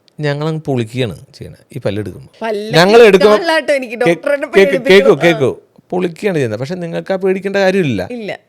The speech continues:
Speaker 1: കാര്യം എന്താ, നിങ്ങൾ ആ പല്ലിൻ്റെ അവിടെ നിങ്ങളത് കാണുന്നില്ല.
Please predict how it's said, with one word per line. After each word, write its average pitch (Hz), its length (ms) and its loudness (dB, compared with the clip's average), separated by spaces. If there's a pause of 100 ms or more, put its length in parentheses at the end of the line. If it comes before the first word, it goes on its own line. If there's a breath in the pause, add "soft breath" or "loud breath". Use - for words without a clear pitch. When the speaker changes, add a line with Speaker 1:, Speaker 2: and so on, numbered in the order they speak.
(100)
Speaker 1:
കാര്യം 147 140 4
എന്താ, 170 160 2
നിങ്ങൾ 165 460 -2 (680)
ആ 147 180 0
പല്ലിൻ്റെ 160 680 -2 (360)
അവിടെ 139 280 2
നിങ്ങളത് 156 420 -4
കാണുന്നില്ല. 165 580 -4